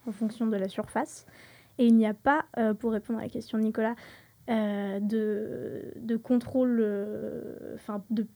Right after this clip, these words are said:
plus de contrôle, euh, parce qu'on a une plus grosse exploitation. C'est bien deux contrôles par an. Euh, et donc certaines régions, par contre, remboursent, euh, tout ou en partie la certification pour ce label. Mais le prix, euh, peut être dissuasif pour les petits agriculteurs.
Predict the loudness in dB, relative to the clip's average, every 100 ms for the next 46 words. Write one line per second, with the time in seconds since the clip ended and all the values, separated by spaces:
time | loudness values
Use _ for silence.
0 | -2 2 4 4 4 2 4 6 6 6
1 | 4 2 0 -2 -6 -8 -6 -4 0 4
2 | 4 4 4 4 2 2 4 2 -4 -8
3 | -10 -10 -8 -10 _ _ _ -20 -20 _
4 | -8 -4 0 0 0 0 -2 0 -2 -2
5 | -4 -6 -8 -12 -20 -20 -20 _ _ _
6 | _ -2 2 2 2 0 0 0 -2 -4
7 | 2 4 4 2 0 2 4 4 4 4
8 | 2 2 0 -2 -2 0 0 0 -2 -2
9 | 2 2 2 2 2 2 0 -2 0 0
10 | 0 -4 -8 -6 -4 -2 -2 -2 -4 -2
11 | -2 0 -2 -4 -10 _ _ -20 -20 _
12 | _ 2 6 8 6 2 2 4 4 4
13 | 2 -2 -2 -6 -2 -2 -2 -6 -4 -4
14 | -4 -4 -6 -4 -8 -8 -4 -2 -2 -6
15 | -6 -4